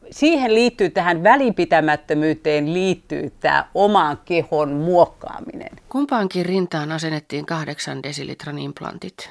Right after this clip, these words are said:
Speaker 2: Musta tuli hyvin etuvetoinen, mutta ei se mitään.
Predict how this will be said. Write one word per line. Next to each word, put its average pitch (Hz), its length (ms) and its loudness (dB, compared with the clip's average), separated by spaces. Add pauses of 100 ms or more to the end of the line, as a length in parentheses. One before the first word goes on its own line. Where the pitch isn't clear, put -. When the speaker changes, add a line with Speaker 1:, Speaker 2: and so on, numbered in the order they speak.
(140)
Speaker 2:
Musta 160 200 -8
tuli 147 280 -4
hyvin 147 300 -4
etuvetoinen, 156 840 -8
mutta - 240 -6
ei 170 80 -2
se 180 120 -4
mitään. - 420 -6